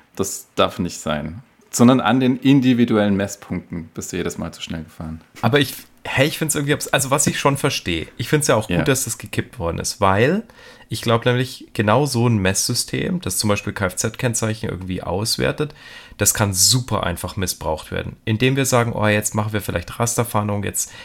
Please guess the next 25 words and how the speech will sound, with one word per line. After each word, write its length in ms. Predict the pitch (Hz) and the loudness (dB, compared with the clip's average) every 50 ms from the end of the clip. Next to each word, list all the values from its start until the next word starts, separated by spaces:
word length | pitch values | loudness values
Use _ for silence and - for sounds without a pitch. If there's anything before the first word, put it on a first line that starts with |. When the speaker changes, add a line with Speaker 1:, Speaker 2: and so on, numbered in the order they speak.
| - - | -12 -4
Speaker 2:
hätten 300 | - 104 104 - 120 110 | 0 0 0 2 2 2
wir 100 | 104 101 | 2 2
halt 100 | 101 - | 0 -2
voll 260 | - - 107 104 98 | -2 0 0 2 2
gern 200 | - 98 95 90 | 2 0 0 0
die 100 | 95 92 | -2 -4
Daten, 360 | - 98 101 107 110 - - - | -2 -2 0 0 -2 -2 -4 -4
ach, 200 | - 120 - - | -4 -4 -2 -4
wie 80 | 110 | -6
praktisch, 460 | 104 - - 120 117 - - 110 - - | -4 -2 -2 -2 -2 -2 -4 -4 -4 -4
die 120 | 101 95 | -4 -2
haben 200 | 104 117 123 123 | 0 0 2 2
wir 100 | 123 117 | 0 -2
schon, 340 | 113 - - 113 113 117 113 - - - - - | -2 0 0 0 0 0 -2 -6 -14 -12 -4 -2
ne? 160 | 151 170 160 - - - - - | 0 0 0 -2 -8 -16 -4 2
Wo 100 | 107 107 | 4 4
ein 80 | 107 107 | 4 4
Trog 320 | - - 110 127 262 - | 2 0 2 2 2 2
ist, 180 | - 123 113 - | 0 -2 0 0
da 60 | 107 | -2
kommen 220 | - - 101 95 90 | 0 0 -2 -2 -2
die 100 | 87 85 | -2 -4
Schweine 500 | - - 104 107 117 123 131 127 120 - | -4 -2 0 2 2 2 2 2 2 2
und 200 | 110 104 95 92 | 0 0 2 2
dann 280 | 87 90 98 104 107 | 2 2 2 0 -2